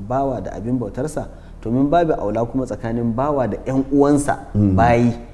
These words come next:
Speaker 1: dole za a samu irin waɗannan abubuwa na kurakurai da saɓa wa juna.
Speaker 2: Na'am.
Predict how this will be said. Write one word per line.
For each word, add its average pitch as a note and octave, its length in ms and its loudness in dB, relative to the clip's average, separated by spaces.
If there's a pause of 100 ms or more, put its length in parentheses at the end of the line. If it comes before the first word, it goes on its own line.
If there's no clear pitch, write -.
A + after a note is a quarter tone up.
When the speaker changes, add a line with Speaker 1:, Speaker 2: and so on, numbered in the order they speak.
(140)
Speaker 1:
dole B2+ 200 4
za A2 160 0
a G#2 60 -4
samu G2 360 -8
irin A#2 260 0
waɗannan A2 440 -4 (500)
abubuwa A#2 480 0
na A2 100 -2
kurakurai G2 540 -4
da G2 100 -4
saɓa F#2 280 -10 (100)
wa D#2 80 -12
juna. E2 300 -12 (180)
Speaker 2:
Na'am. F2 320 0